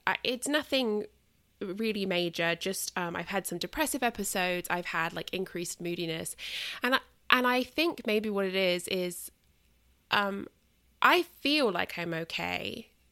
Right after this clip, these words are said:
most days, but I think underneath I actually do have quite a lot of anxiety about how everything is affecting my family and then the,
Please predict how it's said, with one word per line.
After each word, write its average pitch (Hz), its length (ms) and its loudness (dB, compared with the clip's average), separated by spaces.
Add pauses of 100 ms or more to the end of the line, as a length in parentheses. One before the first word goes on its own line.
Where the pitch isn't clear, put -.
most 175 360 -2
days, 165 340 0
but 202 120 4
I 196 160 6
think 233 340 0
underneath 196 420 0
I 170 60 0
actually 175 300 0
do 175 160 -2
have 170 200 -8
quite 170 400 -6 (760)
a 214 60 4
lot 196 260 4
of 190 80 0
anxiety 175 1000 2
about 165 580 -2 (240)
how 180 420 4
everything 170 500 -4
is 170 100 -6
affecting 165 1000 -6 (1300)
my 165 120 -6
family 202 720 6
and 185 200 2
then 175 220 0
the, 175 140 0